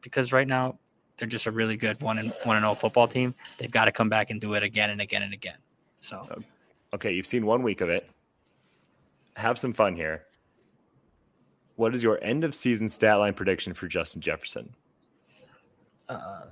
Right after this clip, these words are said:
Speaker 1: three thousand seventy-four yards or whatever, <laughs> wh-, whatever one eighty-four times seventeen is.
Speaker 2: Kirk did declare him the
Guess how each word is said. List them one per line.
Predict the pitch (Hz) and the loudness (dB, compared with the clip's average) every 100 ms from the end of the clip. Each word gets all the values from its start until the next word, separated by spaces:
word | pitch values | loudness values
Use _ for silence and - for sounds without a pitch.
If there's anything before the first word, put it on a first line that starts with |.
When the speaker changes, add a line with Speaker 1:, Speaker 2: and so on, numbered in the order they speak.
| - | -14
Speaker 1:
three | 127 123 120 | -4 -2 4
thousand | - 123 117 110 113 110 110 - | 10 12 12 8 4 2 2 6
seventy-four | 113 113 107 - 117 113 | 6 6 2 0 2 4
yards | 110 113 123 127 135 | 6 6 6 6 4
or | |
whatever, | 131 127 123 131 123 | 6 6 6 4 2
<laughs> | - | 0
wh-, | 120 - - | -2 -2 6
whatever | 120 147 143 | 8 10 10
one | 131 131 | 8 8
eighty-four | 127 - 123 120 | 6 6 8 8
times | 120 107 | 8 6
seventeen | - 110 104 - 107 | 6 4 4 -2 -4
is. | 110 120 - - | -4 -8 -10 8
Speaker 2:
Kirk | 175 190 175 | 10 12 10
did | 185 151 | 10 10
declare | 151 156 151 | 10 12 12
him | 127 107 | 10 6
the | 101 104 | 0 -2